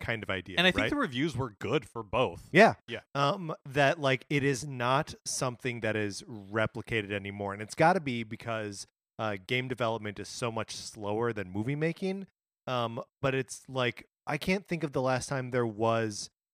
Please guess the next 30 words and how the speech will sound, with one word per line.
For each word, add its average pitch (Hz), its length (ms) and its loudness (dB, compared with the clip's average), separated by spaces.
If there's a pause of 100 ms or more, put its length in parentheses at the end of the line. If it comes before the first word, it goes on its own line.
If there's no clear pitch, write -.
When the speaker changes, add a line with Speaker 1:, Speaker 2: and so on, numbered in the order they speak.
(380)
Speaker 1:
something 120 420 -2
like 110 300 0
this, 120 320 2
like 110 180 -4
a, 117 260 -2
a - 20 -4
big 123 300 0
budget 120 260 0
movie 110 260 -4
that 101 160 -8
had 107 460 -4 (360)
a, 110 300 0
like, 110 260 -6
companion 117 960 -6
triple 131 500 -4
A 117 160 2
video 113 400 0
game 101 400 -4 (420)
that, 107 320 0
like, 104 320 -6
either 104 480 -2 (160)
fed 120 220 0
directly 117 500 -4
into 131 140 -10
the 143 80 -6
movie 139 260 -2
or 117 80 0
was 110 200 -4
a, 104 100 -4
like, 98 240 -8